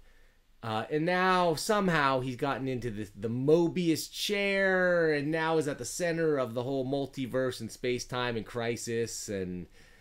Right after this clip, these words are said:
granted, the Flash has always, always been dead center in that stuff, and we'll talk about that a little bit in our Flash back issue section. But se-, Flash seven fifty, save your eight bucks, 'cause there was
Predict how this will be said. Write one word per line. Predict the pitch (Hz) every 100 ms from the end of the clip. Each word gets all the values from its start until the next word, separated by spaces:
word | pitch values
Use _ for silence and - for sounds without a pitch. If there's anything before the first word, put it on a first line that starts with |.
| - - - - - _ -
granted, | 190 202 180 151
the |
Flash | 127 131 131 131
has | 120 127
always, | 127 127 104 -
always | 117 123 123
been | 120
dead | 98 110 90
center | 123 113
in | 113
that | 110 107
stuff, | - 110 107
and | 104
we'll | 92
talk | 117 110 -
about | 107 101
that | 95
a |
little | 98 95
bit | 85 98
in | 95
our | 85 80 78 - _ -
Flash | - 104 98 -
back | - 92 -
issue | 95 - 92
section. | 104 95 - 101 95
But | 87 87 - - - - - - - - - - - -
se-, | - -
Flash | - 190 185
seven | - 185 156
fifty, | 160 156 165 156
save | - 185 196
your | 165 143
eight | 143 95
bucks, | 117 - -
'cause | - 117
there | 151
was | 151 123